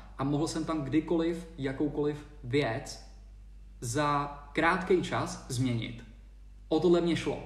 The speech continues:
Proč? Protože tohle to jsou ty největší problémy, eh, kterým firmy čelí. Jakákoliv změna trvá moc dlouho, dlouho a je moc drahá.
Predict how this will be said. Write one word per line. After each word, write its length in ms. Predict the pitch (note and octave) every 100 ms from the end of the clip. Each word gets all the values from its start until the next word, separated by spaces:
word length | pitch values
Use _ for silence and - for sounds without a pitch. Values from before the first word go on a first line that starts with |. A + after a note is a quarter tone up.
| -
Proč? 300 | D#3+ B2 -
Protože 380 | D#3 D#3+ E3+
tohle 240 | F3+ F#3 F#3
to 120 | F3+
jsou 460 | - E3 E3+ A3+ - - -
ty 120 | - D#3+ D#3+
největší 680 | E3+ E3 F3 F3 - F3
problémy, 680 | F3 D#3+ D3 D3+ D3+ D3+ D#3
eh, 580 | - - - - C#3+ C#3+
kterým 300 | C#3+ D#3 D3+
firmy 280 | - D3 D3
čelí. 240 | - B2 - - - - - - - - - - - - - - - D#3
Jakákoliv 500 | E3 E3+ F3 F3 C#3
změna 260 | D#3 D#3+
trvá 260 | D#3 D3+ D3
moc 180 | C#3+ C3
dlouho, 420 | D3+ D#3 D#3 -
dlouho 540 | C#3+ D#3 D#3 G3+ - -
a 60 |
je 120 | C#3+
moc 200 | D3 C#3
drahá. 640 | A#2+ B2 A#2+ - - -